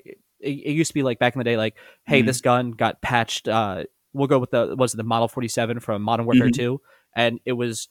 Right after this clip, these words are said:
Speaker 1: you could just pull the trigger of both of them across the map and just nail people, uh,
Speaker 2: Mm-hmm.
Speaker 1: for no reason. Is there the same level of ire if you're going to play competitively, especially at the fighting game community, and you go up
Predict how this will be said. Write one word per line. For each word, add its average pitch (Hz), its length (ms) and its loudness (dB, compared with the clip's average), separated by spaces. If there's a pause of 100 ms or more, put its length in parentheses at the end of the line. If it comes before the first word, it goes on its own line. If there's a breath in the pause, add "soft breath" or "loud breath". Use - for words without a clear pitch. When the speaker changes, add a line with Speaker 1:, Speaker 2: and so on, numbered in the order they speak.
(540)
Speaker 1:
you 139 140 -4
could 147 140 -2
just - 260 -6
pull 147 200 0
the 139 100 -2
trigger 127 280 0
of 107 80 -4
both 131 160 4
of 123 40 -12
them 117 100 -6
across 120 320 -2
the - 80 -8
map 113 240 -4
and 110 100 -6
just 107 180 -6
nail 107 200 -2
people, - 380 -16 (320)
uh, - 20 0
Speaker 2:
Mm-hmm. 104 300 0
Speaker 1:
for 131 120 -4
no 113 160 -4
reason. 107 460 -8 (800)
Is 165 260 0
there 196 140 0
the 160 100 -2
same 147 580 -4
level 123 300 -2
of 110 140 -2 (100)
ire 104 560 -2
if 110 260 -10
you're 120 200 -4
going 113 340 -2
to 110 80 -12
play 110 500 -4 (440)
competitively, 120 800 -6
especially 113 440 -6
at 107 80 -8
the 113 60 -14
fighting 113 260 -4
game 107 180 -10
community, 107 360 -10
and 107 100 -10
you 113 80 -10
go 104 200 -4
up 107 160 -6